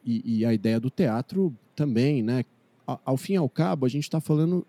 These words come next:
de uma ideia de construção cênica. A, a cena, de modo geral, ela tem um,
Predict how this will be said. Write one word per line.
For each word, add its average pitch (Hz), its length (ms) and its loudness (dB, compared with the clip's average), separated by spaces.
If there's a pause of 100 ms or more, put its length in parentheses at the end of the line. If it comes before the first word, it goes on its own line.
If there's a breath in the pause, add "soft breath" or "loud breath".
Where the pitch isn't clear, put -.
(100)
de 135 120 -4
uma 156 140 2
ideia 139 300 2
de 147 120 -2
construção 156 520 -2
cênica. 101 760 0 (460 soft breath)
A, 170 240 -2
a 147 60 6
cena, 175 440 4
de 120 160 2
modo 131 220 2
geral, 107 420 2 (340 soft breath)
ela 127 200 0
tem 156 440 2
um, 139 680 0